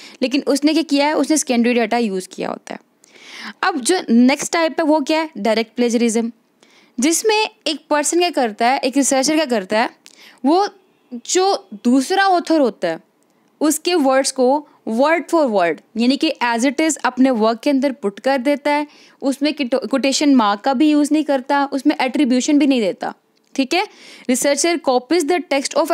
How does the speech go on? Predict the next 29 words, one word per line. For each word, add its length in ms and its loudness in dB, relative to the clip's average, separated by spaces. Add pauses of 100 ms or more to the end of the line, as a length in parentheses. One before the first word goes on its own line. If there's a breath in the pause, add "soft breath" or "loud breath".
an 120 0
other 320 0
author 360 -2 (440)
word 400 0
for 120 2
word, 300 -2 (460 soft breath)
जैसा 420 -2
दूसरे 380 2
ऑथर 300 0
ने 120 4
लिखा 340 0
है, 140 0 (300 loud breath)
वो 80 2
वैसे 440 -2
ही 80 2
उसका 260 0
वर्क 300 0
उठा 300 0
के 180 -2
कॉपी 360 -2
करता 360 -2
है। 100 -4 (920 loud breath)
Without 480 2
the 300 4
use 100 2
of 140 0
quotation 560 2
marks 380 2
or 100 0